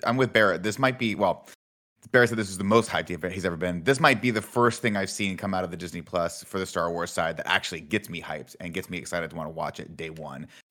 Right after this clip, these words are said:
Um, I'm with Greg, too. I did, I, I don't know the Inquisitors if, from anything other than Fallen Order, but we're seeing different environments here, and this looks really cool. And I like the fact that he's hunted, 'cause that was always a big question. Like, why would they just let him walk away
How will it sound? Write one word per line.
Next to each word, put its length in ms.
Um, 320
I'm 160
with 140
Greg, 220
too. 140
I 80
did, 120
I, 80
I 20
don't 140
know 100
the 80
Inquisitors 560
if, 220
from 200
anything 300
other 140
than 120
Fallen 280
Order, 320
but 80
we're 120
seeing 260
different 240
environments 440
here, 100
and 80
this 140
looks 180
really 220
cool. 240
And 80
I 60
like 300
the 80
fact 260
that 100
he's 260
hunted, 480
'cause 120
that 120
was 120
always 220
a 40
big 160
question. 460
Like, 180
why 260
would 240
they 460
just 200
let 220
him 240
walk 280
away 600